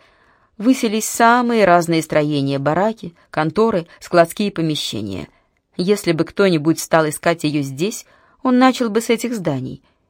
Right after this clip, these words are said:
Никому не придёт в голову искать её в туннелях шахты, и никто не услышит, если она станет кричать. До сих пор... Она не осмеливалась сопротивляться, опасаясь за своего отца и за себя.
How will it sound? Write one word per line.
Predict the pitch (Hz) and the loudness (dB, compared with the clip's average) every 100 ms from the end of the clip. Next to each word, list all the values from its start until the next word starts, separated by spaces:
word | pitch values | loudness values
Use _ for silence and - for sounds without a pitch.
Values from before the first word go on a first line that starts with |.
| _ _ | _ _
Никому | 175 170 170 151 | 0 2 2 2
не | 156 | -2
придёт | 160 160 160 151 | -2 -2 -2 -4
в | 147 | -2
голову | 151 202 247 165 135 - - | 2 4 4 0 -2 -10 -8
искать | - 170 - 190 190 | -4 -2 4 4 4
её | 208 | 0
в | 196 | 0
туннелях | - 202 208 220 | 0 0 -2 -2
шахты, | - 196 - - 127 _ _ _ | 0 0 0 -8 -16 _ _ _
и | 240 | 0
никто | 240 - 285 | 0 2 2
не | 269 | 4
услышит, | 277 - 202 - 151 - - _ | 2 0 0 0 -6 -12 -20 _
если | 180 175 170 | 0 4 4
она | 160 | 4
станет | 160 165 156 156 | 2 0 -2 -2
кричать. | 165 170 139 113 - _ _ _ _ _ _ | -6 -4 -6 -8 -12 _ _ _ _ _ _
До | - 160 | -2 0
сих | 175 185 - | 0 -4 -2
пор... | 240 269 - _ _ _ _ - | 0 0 -4 _ _ _ _ 2
Она | 220 285 | 4 6
не | 302 311 | 6 6
осмеливалась | 302 220 202 180 175 190 196 | 4 2 2 4 4 2 0
сопротивляться, | 185 175 170 202 220 190 135 - 95 - _ _ - | 0 0 -2 -4 -2 -2 -2 -8 -10 -12 _ _ -6
опасаясь | 156 170 - 180 156 135 - _ | 0 0 2 2 2 2 -4 _
за | 156 | 0
своего | 170 170 160 143 | 2 4 2 2
отца | 143 - 165 | -2 2 2
и | 160 | 4
за | 160 | 0
себя. | - 185 147 - | -2 -2 -2 -4